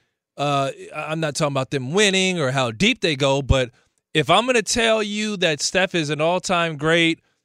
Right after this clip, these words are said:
potentially the greatest point guard ever, rivaling Magic Johnson, Isaiah Thomas, and, and, and, and many other names, Johnny Stockton,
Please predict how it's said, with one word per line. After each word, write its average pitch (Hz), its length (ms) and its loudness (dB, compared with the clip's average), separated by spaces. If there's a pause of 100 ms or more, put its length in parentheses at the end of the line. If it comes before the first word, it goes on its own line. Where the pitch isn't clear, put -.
(140)
potentially 170 540 -2
the 143 100 -6
greatest 160 520 0
point 180 340 -2
guard 151 340 2
ever, 156 400 -2
rivaling 151 640 0
Magic 151 440 0
Johnson, 160 500 -2
Isaiah 147 360 0
Thomas, 180 520 0
and, 143 160 -4 (260)
and, 156 140 -2
and, 147 240 -2
and 135 220 -6
many 170 440 2
other 165 400 0 (280)
names, 165 420 0
Johnny 170 420 0
Stockton, 175 880 0